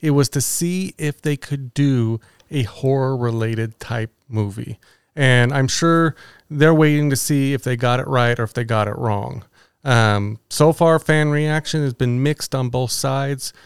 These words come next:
Uh, I think, you know, me as kind of an Evil Dead Two fan,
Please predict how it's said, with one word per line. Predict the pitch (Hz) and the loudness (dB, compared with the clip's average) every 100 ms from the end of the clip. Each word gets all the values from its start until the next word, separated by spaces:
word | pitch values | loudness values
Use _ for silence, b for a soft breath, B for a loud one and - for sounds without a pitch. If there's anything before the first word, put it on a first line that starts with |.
| b b 135 | b b 0
Uh, | 123 117 113 - | 2 2 0 0
I | 151 | -2
think, | 120 160 147 - | 2 0 -2 0
you | 156 | 4
know, | 123 | 4
me | 135 160 165 | 6 4 4
as | 151 139 139 | 2 0 0
kind | - 131 | 0 -2
of | 123 | 0
an | |
Evil | 156 131 131 | -2 -2 -2
Dead | 123 123 123 | 0 -2 -2
Two | - 123 117 | -4 -6 -4
fan, | 165 175 135 113 131 | -2 0 0 -2 -4